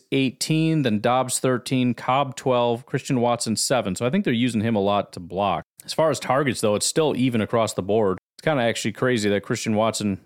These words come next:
well, I guess two of them were kind of passing, running plays, whatever, but seven routes run and three targets. But, uh, three, three, three, three, four.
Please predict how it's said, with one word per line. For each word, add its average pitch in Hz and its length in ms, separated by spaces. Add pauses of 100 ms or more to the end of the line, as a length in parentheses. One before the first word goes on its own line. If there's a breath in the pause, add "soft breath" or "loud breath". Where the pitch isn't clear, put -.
well, 127 120
I 127 60
guess 139 200
two 151 200
of 113 60
them 107 120
were 95 220 (640)
kind 101 220
of 92 220 (100)
passing, 101 420
running 101 280
plays, 98 240
whatever, 98 340
but 98 220 (240)
seven 151 380
routes 131 300
run 127 280
and 98 180 (340)
three 120 200
targets. 101 520 (300)
But, 104 260
uh, 101 120
three, 139 240
three, 135 180
three, 131 220
three, 127 160
four. 117 460